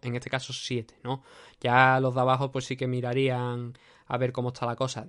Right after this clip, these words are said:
Mm, Pavlovich, creo que se ha anunciado un combate contra Derrick Lewis. Pavlovich está en la undécima posición, Derrick Lewis está en la quinta, pero Derrick viene esa dura derrota contra Taito Ibasa, entonces le están dando esta oportunidad a Pavlovich de escalar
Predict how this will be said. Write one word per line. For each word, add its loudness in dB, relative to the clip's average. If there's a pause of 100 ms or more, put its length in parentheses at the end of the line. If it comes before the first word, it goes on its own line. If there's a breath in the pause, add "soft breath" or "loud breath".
Mm, -2
Pavlovich, 0
creo 2
que -2
se -2
ha -2
anunciado -2
un -4
combate -2
contra -4
Derrick -4
Lewis. -6
Pavlovich -2
está -6
en -2
la 0
undécima -2
posición, -2
Derrick -4
Lewis -2
está -6
en -2
la -8
quinta, -2 (420 loud breath)
pero 0
Derrick 0
viene 0
esa -4
dura -2
derrota -2
contra -6
Taito -4
Ibasa, -2
entonces -6
le -6
están -6
dando -4
esta -8
oportunidad -6
a -12
Pavlovich -4
de -6
escalar -4